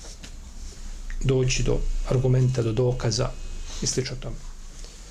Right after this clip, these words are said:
Protivnom ostaje ljudima da pitaju učenjake. Šta znači da je zabranjeno po mlijeku ono što je zabranjeno po krvi? Šta znači taj hadis?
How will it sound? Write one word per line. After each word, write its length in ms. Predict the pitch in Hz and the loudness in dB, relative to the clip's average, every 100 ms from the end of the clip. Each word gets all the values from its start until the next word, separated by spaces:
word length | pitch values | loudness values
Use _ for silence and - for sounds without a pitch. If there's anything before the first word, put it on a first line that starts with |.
| - - | -14 -6
Protivnom 440 | - 131 131 127 110 | 0 2 4 4 4
ostaje 340 | - - 123 | 2 2 2
ljudima 300 | 113 120 143 | 2 0 0
da 120 | 135 | 0
pitaju 340 | 127 120 127 117 | -2 -2 -2 -2
učenjake. 480 | - 127 - - - - - - - - - - - - - - - 62 64 64 64 - 64 64 - - - - - - - - - - - | -2 -4 -6 -12 -14 -12 -14 -14 -12 -12 -12 -12 -12 -14 -12 -12 -12 -12 -14 -14 -14 -12 -12 -6 -6 -6 -10 -10 -10 -10 -10 -10 -8 -6 -2
Šta 180 | - 285 | 2 4
znači 300 | 254 202 156 | 4 4 6
da 80 | |
je 100 | 143 | 6
zabranjeno 440 | 120 143 160 135 123 - | 6 4 6 6 4 4
po 180 | 120 113 - | 4 4 0
mlijeku 540 | - 127 135 160 - 120 | 2 4 6 4 2 4
ono 140 | 123 | 4
što 160 | 123 127 | 4 2
je 60 | |
zabranjeno 460 | 117 117 127 120 113 - | 2 4 4 4 2 0
po 80 | |
krvi? 320 | - - 131 131 - - - - | -2 2 2 0 -4 -6 -6 -6
Šta 160 | - | -2
znači 240 | 139 127 - | 0 0 0
taj 100 | 120 | -2
hadis? 440 | - - - - | -2 -6 -4 -4